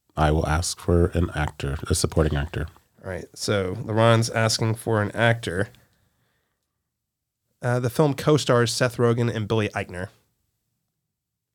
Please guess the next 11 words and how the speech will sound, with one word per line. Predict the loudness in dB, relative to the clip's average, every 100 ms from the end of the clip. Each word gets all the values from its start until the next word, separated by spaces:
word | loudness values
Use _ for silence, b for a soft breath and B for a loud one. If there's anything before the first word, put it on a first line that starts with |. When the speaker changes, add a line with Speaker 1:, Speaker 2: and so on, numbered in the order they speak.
| _ _ _ _ _ _ _ _ _ _ _ _ _ _ -16
Speaker 1:
I'm | -10
severely | -4 -4 0 0 0 -2
stumped. | -2 -4 -4 -6
How | 0 2
do | 2
I | 0
not | -2 0
know | 0
this | 0 -2
movie? | 0 0 0 -6 b _
Speaker 2:
Daniel, | -4 0 0 -2